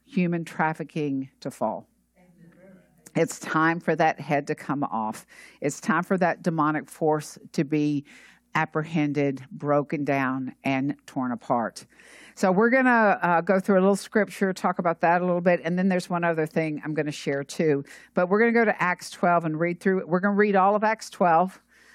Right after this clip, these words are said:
So, but we'll be done in time for lunch, so don't worry. You know, when you fel-, smell food, sometimes it is a distraction to everything else going on,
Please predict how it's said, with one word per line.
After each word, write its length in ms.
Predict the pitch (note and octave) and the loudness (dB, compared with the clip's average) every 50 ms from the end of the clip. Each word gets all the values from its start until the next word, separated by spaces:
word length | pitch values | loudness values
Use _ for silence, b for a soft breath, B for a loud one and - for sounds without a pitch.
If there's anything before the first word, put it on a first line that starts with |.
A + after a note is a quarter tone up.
| b b b b b | b b b b b
So, 420 | b - - - - F3 E3+ E3 E3 | b -20 -10 -2 2 4 4 4 4
but 200 | E3 F#3 E3+ F3 | 2 0 0 2
we'll 120 | F3 F#3 | 2 2
be 120 | F3+ G#3+ G#3+ | 4 2 2
done 240 | G#3+ G#3 G#3 G#3 | 4 2 2 2
in 120 | G#3+ G#3+ A3 | 0 0 0
time 220 | - A#3+ G#3 G#3+ | 0 0 0 0
for 120 | G3+ A3+ A3 | 2 2 2
lunch, 360 | G#3+ G3+ F#3+ G3 - - - | 4 4 2 2 -2 -6 -6
so 140 | - G3 F3+ | -4 -4 0
don't 220 | F3 F3+ F#3 - | 0 0 -2 0
worry. 400 | F#3+ G3 F#3 F3 F3 E3+ G3+ - - _ _ _ _ _ _ _ _ _ _ _ _ _ B B B B B B | 2 2 4 4 4 2 0 -2 -8 _ _ _ _ _ _ _ _ _ _ _ _ _ B B B B B B
You 80 | G#3+ | 4
know, 100 | A3+ A3 | 4 6
when 220 | G#3 B3 A3+ A3 G#3+ | 6 6 6 8 8
you 80 | G#3+ | 6
fel-, 500 | G3 - - A#3+ A#3 B3 B3+ C4 A#3 F3+ | 6 4 2 4 4 4 4 2 -2 -6
smell 360 | G3 - - C#4 A#3+ B3+ C4+ | -4 4 6 6 6 6 4
food, 720 | - - - - D4+ C#4+ C#4 C4 A#3 G#3 G3 F#3 E3+ F3+ - B B B B C4 A3+ | 2 0 0 4 6 8 8 10 8 8 8 6 4 2 -4 B B B B -16 -10
sometimes 480 | B - C#4+ C4+ C#4 F#4+ C4 B3 A3+ G3 | B 0 2 2 4 4 4 4 4 6
it 180 | A#3+ A3+ A3+ | 6 6 8
is 220 | A3+ A#3 B3 A#3+ A#3+ | 8 6 6 6 4
a 80 | C4 | 2
distraction 960 | A3+ A#3 B3+ - - - - C4+ B3 B3+ A#3 A#3+ - - - - A3+ G3 G3 G#3+ | 4 4 2 2 2 0 2 2 4 4 2 0 -2 -6 -2 -2 0 2 2 2
to 180 | - - G3+ G#3 | 4 4 4 6
everything 440 | G3+ G3+ G#3 - - A#3 G3 G3 | 6 4 2 2 2 2 2 2
else 200 | G3 F#3 F#3+ - | 2 2 2 0
going 300 | - - F#3+ F#3 F#3 F3 | 0 0 2 2 2 2
on, 300 | E3+ E3+ D#3+ C#3+ C3 D3 | 2 2 2 2 0 -4